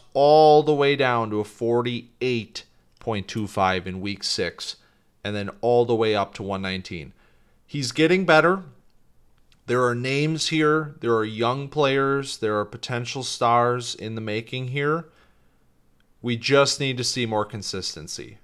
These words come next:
in the second half. Can we see this defense become something that can score eighty points,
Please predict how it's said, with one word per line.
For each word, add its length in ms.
in 80
the 80
second 360
half. 320
Can 360
we 160
see 320
this 260
defense 540
become 840
something 420
that 180
can 140
score 600
eighty 360
points, 680